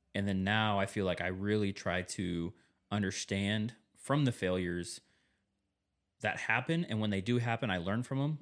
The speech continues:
And I don't wanna say I move on quickly, but I don't let it, like,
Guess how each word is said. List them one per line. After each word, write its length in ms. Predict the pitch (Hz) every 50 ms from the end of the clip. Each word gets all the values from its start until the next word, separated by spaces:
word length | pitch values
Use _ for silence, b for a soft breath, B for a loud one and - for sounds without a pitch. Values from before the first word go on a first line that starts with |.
| - _ -
And 120 | 101 101
I 60 | 98
don't 140 | 113 135 117
wanna 160 | 127 131 123
say 200 | 117 - 123 107
I 60 | 104 95
move 200 | 98 104 101 104
on 140 | 90 -
quickly, 540 | - - - 113 - - 147 151 160 156 b b b b b b b b b -
but 140 | 92 107
I 120 | 101 95 98
don't 240 | 95 104 107 - 95
let 180 | 104 107 98
it, 120 | 98 92 -
like, 360 | 80 78 78 - - -